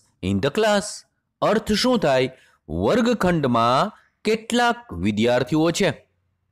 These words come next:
તો અહીંયા ધેરનો કાંઈ અર્થ નથી, ત્યાં એવો અર્થ કરવાનો નથી. ચોથું, there was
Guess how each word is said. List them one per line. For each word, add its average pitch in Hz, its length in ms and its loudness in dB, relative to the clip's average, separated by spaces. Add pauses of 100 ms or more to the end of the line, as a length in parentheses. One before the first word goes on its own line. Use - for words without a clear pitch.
(120)
તો 127 60 0
અહીંયા 139 240 2
ધેરનો 202 680 0
કાંઈ 214 320 0
અર્થ 165 280 0
નથી, 160 380 -2 (300)
ત્યાં 131 380 2 (480)
એવો 180 240 2
અર્થ 160 300 0
કરવાનો 135 840 0 (180)
નથી. 135 360 -2 (1000)
ચોથું, 151 360 -2 (560)
there 233 380 2
was 131 520 2